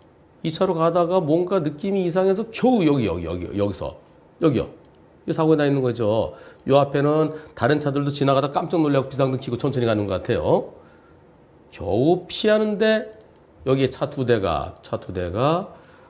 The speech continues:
아, 부딪힌 대로 서 있었습니다. 이렇게 부딪힌 상황이 바로 이거라는 거죠. 이렇게요. 이렇게 한 대가 서 있고 또 한 대 서 있고, 근데 앞차 운전자가 왜 이쪽에 나와 있었는지 모르겠습니다.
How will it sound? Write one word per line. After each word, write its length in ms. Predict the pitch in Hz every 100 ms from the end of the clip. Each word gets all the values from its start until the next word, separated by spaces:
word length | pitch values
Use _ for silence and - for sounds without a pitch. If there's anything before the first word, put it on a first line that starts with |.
| _
아, 480 | - - 67 64 65 -
부딪힌 320 | - 104 - 92
대로 220 | 92 104
서 140 | -
있었습니다. 640 | 117 - 90 - 76 67 65 - _ _ - _ _ - - _ -
이렇게 220 | 175 180
부딪힌 420 | 160 160 160 185 170
상황이 720 | 170 170 156 143 147 82 - - - -
바로 160 | 139
이거라는 340 | 123 110 107 104
거죠. 400 | 101 98 73 69 - - _ - _ - - _ _ _ _ -
이렇게요. 420 | 120 104 - 69 - - - _ _ _ _ _ _ _
이렇게 320 | 101 101 -
한 140 | 120
대가 180 | 117 110
서 160 | 107 107
있고 520 | 107 - 185 240 - - - _
또 80 | -
한 120 | 117
대 80 | 107
서 120 | 107
있고, 540 | 104 104 185 208 240 - - - -
근데 200 | 131 120
앞차 280 | 92 -
운전자가 720 | 120 113 107 101 101 156 208 - - _ _ - - -
왜 140 | 175 190
이쪽에 400 | 156 - 226 220
나와 160 | 185
있었는지 320 | 151 151 131 117
모르겠습니다. 800 | 98 92 85 - 87 80 73